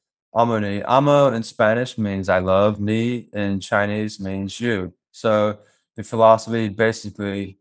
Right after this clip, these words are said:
means I love you. And the end result is for the, the individual during this process to beli-, look in the mirror and s-,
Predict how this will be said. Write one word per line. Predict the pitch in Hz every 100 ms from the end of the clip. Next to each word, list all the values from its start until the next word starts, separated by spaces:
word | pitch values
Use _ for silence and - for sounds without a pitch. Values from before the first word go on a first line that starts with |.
| _
means | 98 101 101 104 -
I | 95 90
love | 90 90 101
you. | 117 92 85 _ _
And | 110 107 107 104 95 _ _ _ -
the | 113 113 107
end | 123 131 107
result | 98 107 104
is | 101
for | - 110 98 92
the, | 92 95 92 92 90 87 82 _ _ _ _ _
the | 104 -
individual | 107 101 92 98 95 95 - _
during | 120 117 104 95 92 _ _ -
this | 104
process | - 113 104 104 95 85 85
to | _ 113
beli-, | 101 107 127 123 _
look | 117 135
in | 135
the | 123
mirror | 104 98 92 90 -
and | 104 101
s-, | -